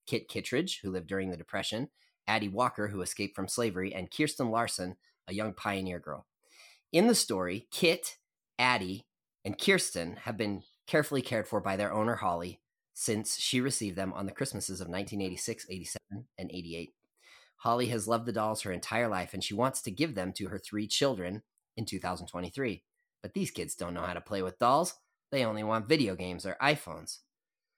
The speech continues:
So sadly, Holly sends the toys to the Goodwill. But nobody wants them there either. At that point, they're slated to be sent to the Island of Misfit Toys.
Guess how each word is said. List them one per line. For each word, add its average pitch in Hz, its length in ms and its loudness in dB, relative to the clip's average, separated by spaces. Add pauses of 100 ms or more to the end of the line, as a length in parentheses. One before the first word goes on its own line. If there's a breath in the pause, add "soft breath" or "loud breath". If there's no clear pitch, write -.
(760)
So - 160 2
sadly, 165 440 8
Holly 131 260 6
sends 120 320 4
the 104 40 -4
toys 110 340 0
to 104 80 -4
the 95 80 -2
Goodwill. 87 440 -2 (880)
But 101 140 0
nobody 110 320 6
wants 95 260 2
them 95 140 2
there 90 200 0
either. 82 280 -4 (520)
At 95 120 -4
that 131 160 4
point, 104 280 0
they're 92 120 -2
slated 101 380 0
to - 80 -6
be 92 100 -2
sent 101 280 -2
to 101 80 -8
the 82 140 -6
Island 98 340 -2
of 85 80 -8
Misfit - 380 -8
Toys. 92 320 -6